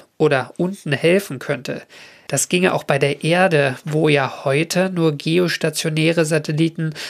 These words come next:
fest über dem Äquator postiert werden können, die sich aber eigentlich genauso schnell drehen wie die Erde um ihre eigene Achse. Jetzt könnte man, jetzt könnte man einen Satellit mit einem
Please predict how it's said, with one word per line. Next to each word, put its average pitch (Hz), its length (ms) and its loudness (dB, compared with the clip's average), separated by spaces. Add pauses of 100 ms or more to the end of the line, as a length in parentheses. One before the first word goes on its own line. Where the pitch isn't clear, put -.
fest - 400 -2
über 151 240 0
dem 143 240 -2
Äquator 156 720 -2
postiert 151 500 -2
werden 151 260 -2
können, 151 340 -4 (320)
die 165 100 2
sich 156 240 -2
aber 147 160 2
eigentlich 165 640 -2
genauso 151 420 0
schnell 143 320 -2
drehen 143 600 -2
wie 143 80 -4
die - 120 -4
Erde 143 280 -4
um 165 120 -8
ihre 139 240 -4
eigene 143 480 -4
Achse. 156 460 -8 (580)
Jetzt - 380 -4
könnte 202 240 0
man, 214 320 0 (640)
jetzt - 260 -4
könnte 196 240 0
man 190 240 2
einen 175 300 0
Satellit 165 480 0
mit 180 120 -2
einem 160 240 -4